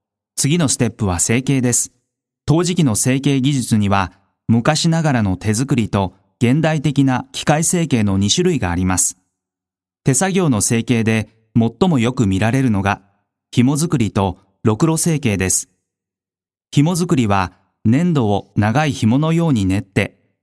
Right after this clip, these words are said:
下から上へ輪を描きながら積んでいって形を作り、継ぎ目をなめしてから最後に叩き締めて形を整えます。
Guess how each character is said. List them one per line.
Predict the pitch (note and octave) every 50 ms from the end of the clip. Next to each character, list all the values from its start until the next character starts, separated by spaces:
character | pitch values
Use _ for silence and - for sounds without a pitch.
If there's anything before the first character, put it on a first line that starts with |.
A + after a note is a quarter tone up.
| _
下 | - - - D#3 D3+
か | D3+ E3
ら | D3+ D3+ D3+
上 | C#3 B2 C3 C#3+
へ | C3+ A#2+ G#2 F2+ - _ _ _ _ _ -
輪 | - A#2 D#3 E3
を | D3 A#2+ G#2+
描 | G#2+ A#2+ C3+
き | C3+ - D3
な | D3+ D3+
が | C#3+ C3+
ら | A2+ G2+ -
積 | - - A#2
ん | A2+ C3
で | C3 C3
い | C3+ C3
っ |
て | C3+ - _ - G#2+ G#2+ - _ _
形 | - - A2 A#2+ B2+ B2+ - C#3
を | B2+
作 | B2+ - - - A#2+
り、 | A2 G2 - - _ _ _ _ _ _ _
継 | - - C3+
ぎ | B2 D#3
目 | E3 F3 E3+ D3
を | A#2 A2 G2+ - _ _ _ _ _ -
な | G#2 G#2 A#2+
め | D3+ E3
し | D#3 - -
て | C3+ A#2
か | - - A#2
ら | A2 G#2+ - - _ _ _ _
最 | - - D3+ D#3 E3 D#3+
後 | C#3 A#2+
に | A2 F#2+
叩 | - - A2+ G#2+ B2 C3 D3 C3+
き |
締 | - - D3
め | C#3 B2+
て | - G#2+ G#2+ - - _ _
形 | - A#2+ A2 - A2 G#2+ - -
を | A2 G#2
整 | - A2 G2+ A2+ G#2+ G#2 G#2
え | G2+ G2
ま | F#2+ F#2 F2+
す。 | - - -